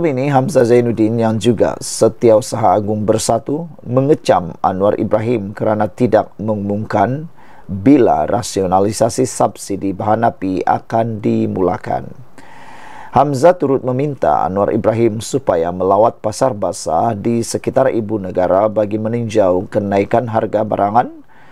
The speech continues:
yang memberikan kesan terhadap orang ramai. Pada dua puluh satu Mei lalu, Anwar mengumumkan kerajaan akan menamatkan subsidi diesel dengan jangkaan penjimatan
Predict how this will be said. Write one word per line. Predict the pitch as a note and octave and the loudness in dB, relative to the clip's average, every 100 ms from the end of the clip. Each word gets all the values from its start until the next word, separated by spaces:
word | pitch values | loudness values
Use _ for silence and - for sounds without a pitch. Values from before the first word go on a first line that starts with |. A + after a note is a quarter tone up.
| - - | -20 -8
yang | - G2+ | -2 0
memberikan | G#2 G2 A2 - A2 | 2 2 0 2 0
kesan | A2+ A#2+ - A2+ B2 D3 C3+ | 0 -8 -2 0 0 -4 -4
terhadap | A2 G#2 G#2 - - | -4 0 -2 -2 -4
orang | F2 G2 G#2 | -4 -2 0
ramai. | G#2+ G2 E2 C#2+ G#1+ - - - - - - - - - - | 2 2 2 0 -6 -12 -18 -20 -20 -20 -20 -20 -20 -20 0
Pada | A2 G#2+ C3 G#2+ | 2 6 6 6
dua | F2+ | 2
puluh | A2 A2 | -4 -4
satu | A2+ G#2+ A2 | -4 -2 -2
Mei | G#2+ | 2
lalu, | G#2 G2 G#2+ D#3+ - | 2 2 -2 -8 -8
Anwar | - G#2+ G#2 G2+ G#2 A2 | 0 0 2 2 2 2
mengumumkan | G#2+ G#2+ A2 G#2 G#2+ B2 | -4 -6 -8 -2 -2 -2
kerajaan | B2+ A#2 A2 G#2+ A2+ D#2+ G#2 | -4 0 2 2 2 2 2
akan | G2+ A2 G#2 G2+ | 0 0 0 0
menamatkan | G2 G#2 A2 - A2 A#2 | 0 0 -2 0 0 0
subsidi | - A#2 - - A#2 G2 G#2 | 0 -2 -2 -4 -2 0 0
diesel | F#2 G#2+ - F#2+ F2+ D#3 - - - - - - | 0 -4 2 4 4 0 -10 -20 -20 -20 -16 0
dengan | G2+ B2+ D#3 C#3 | 2 4 2 0
jangkaan | B2 A#2 G#2+ A2+ G2+ B2+ A#2+ | 0 0 0 2 2 0 -2
penjimatan | A2+ G#2+ A2+ A2+ - G2+ | -2 0 0 2 0 -2